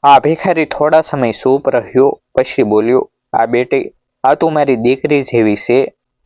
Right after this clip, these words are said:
ચાલ મારી સાથે. આ રાત ઠંડી છે, આ રસ્તા પર તું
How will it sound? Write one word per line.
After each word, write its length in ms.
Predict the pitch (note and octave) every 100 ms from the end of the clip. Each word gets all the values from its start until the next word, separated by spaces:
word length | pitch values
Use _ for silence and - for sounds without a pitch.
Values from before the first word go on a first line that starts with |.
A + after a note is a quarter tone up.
| -
ચાલ 240 | C3+ C#3+
મારી 280 | C3+ A#2+ A2
સાથે. 480 | - A2 - C#3+ - - _ _ _ _ -
આ 180 | B2
રાત 340 | B2+ C3+ C3+ D3
ઠંડી 500 | - C3+ C3 B2 A#2
છે, 400 | - A#2+ C3 - _ _ _ _ -
આ 100 | C3
રસ્તા 380 | C3+ D#3 - E3+
પર 180 | D3+
તું 200 | C#3+ B2+